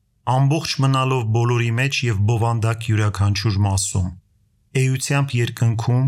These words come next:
և իսկությամբ երկրի վրա, աննվազ մարդկությամբ և անթերի աստվածությամբ, փշրվելով բաշխվում է անհատ մասերով, որպեսի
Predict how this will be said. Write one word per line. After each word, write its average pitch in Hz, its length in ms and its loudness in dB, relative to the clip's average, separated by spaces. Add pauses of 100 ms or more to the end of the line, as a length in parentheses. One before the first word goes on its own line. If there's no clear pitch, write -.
(220)
և 120 260 -4
իսկությամբ 113 640 -2
երկրի 98 400 0
վրա, 92 240 -2 (760)
աննվազ 135 600 2
մարդկությամբ 120 840 -2
և 120 240 0
անթերի 117 600 0
աստվածությամբ, 98 1000 -2 (800)
փշրվելով 135 720 0
բաշխվում 123 640 0
է - 100 -4
անհատ 117 520 0
մասերով, 110 640 0 (440)
որպեսի 117 440 0